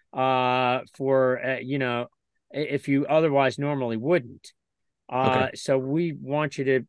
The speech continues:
Speaker 1: you know, participate in your normal practice. If a patient's ready for discharge, then they're ready for discharge.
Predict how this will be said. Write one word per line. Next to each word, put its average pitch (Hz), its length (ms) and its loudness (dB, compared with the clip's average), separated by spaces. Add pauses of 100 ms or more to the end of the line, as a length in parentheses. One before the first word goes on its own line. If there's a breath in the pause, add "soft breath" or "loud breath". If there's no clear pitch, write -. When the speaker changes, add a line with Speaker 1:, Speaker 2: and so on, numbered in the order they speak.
Speaker 1:
you 143 160 -6
know, 127 140 -2
participate 135 720 -4
in 135 100 -2
your 131 120 -4
normal 131 320 -4
practice. 156 480 -4
If 120 100 -8
a 120 60 -8
patient's 147 440 -4
ready 139 220 2
for 123 120 -10
discharge, 120 500 -4
then 123 120 -6
they're 120 100 -6
ready 123 200 -2
for 120 160 -10
discharge. 120 600 -10